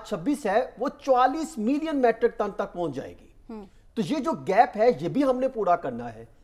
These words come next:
Speaker 1: तो पहली बात ये कि हमारी मुकामी सलाहियत वो पोजीशन नहीं है, और दूसरा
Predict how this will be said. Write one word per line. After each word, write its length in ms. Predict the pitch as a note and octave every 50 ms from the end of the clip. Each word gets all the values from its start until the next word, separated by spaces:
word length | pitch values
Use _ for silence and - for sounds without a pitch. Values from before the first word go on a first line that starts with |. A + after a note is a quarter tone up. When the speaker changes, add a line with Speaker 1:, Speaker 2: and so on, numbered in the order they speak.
| - - _ -
Speaker 1:
तो 60 | A3
पहली 280 | A3 G#3+ G#3 G#3+ B3
बात 220 | C#4 B3+ C#4 C4+ A3
ये 100 | C4+ C#4+
कि 100 | C#4 C#4+
हमारी 320 | C4+ A#3 G3 F#3 F#3+ G#3+
मुकामी 340 | A3 G#3+ - - C#3+ C#3 D#3
सलाहियत 380 | D#3 - F#3+ F3 F3 F#3 G3+ F#3+
वो 60 | G#3+
पोजीशन 440 | G#3+ A3 A3 A#3+ B3+ B3 - C4 B3+
नहीं 200 | C4+ D4 C#4 B3+
है, 220 | A#3+ A3+ A3 A3 - - - - - - - _
और 140 | - A3+ A#3+
दूसरा 640 | - C3+ E3 B3+ C4 - D#4 C4+ G3 D3 - - -